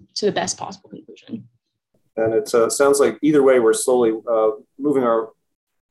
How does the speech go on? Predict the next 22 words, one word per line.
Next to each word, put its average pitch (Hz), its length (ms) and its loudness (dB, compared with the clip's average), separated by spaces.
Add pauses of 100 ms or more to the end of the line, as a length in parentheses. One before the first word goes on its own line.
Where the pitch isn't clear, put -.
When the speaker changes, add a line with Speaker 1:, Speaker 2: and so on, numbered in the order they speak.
(120)
Speaker 2:
ball 123 180 0
forward 123 380 2
as 110 120 -2
well 120 240 0
in, 110 240 -4
on 113 180 -8
ambiguity. 113 560 0
But, 107 220 -4
uh, 117 120 0 (460)
um, 135 380 2
anyone 208 320 2
else 180 240 -2
have 180 160 -4
any, 170 260 -2
uh, 151 200 -2
thoughts 151 360 -2
or 147 60 -10
questions 143 460 -2
before 131 360 -4
we 127 120 0
move 120 260 -4
on? 131 340 0